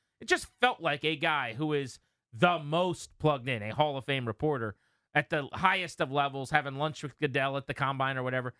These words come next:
It just felt like maybe he's not just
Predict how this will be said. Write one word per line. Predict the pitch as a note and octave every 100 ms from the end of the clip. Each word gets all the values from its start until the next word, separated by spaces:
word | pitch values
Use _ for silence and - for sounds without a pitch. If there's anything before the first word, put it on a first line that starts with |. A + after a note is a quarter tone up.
| _ _
It | C4+
just | - -
felt | A#3+ A#3
like | F#3+ D3 _ _ _ _ _
maybe | D3 G3 F3
he's | F3
not | E3 D#3
just | C#3+ -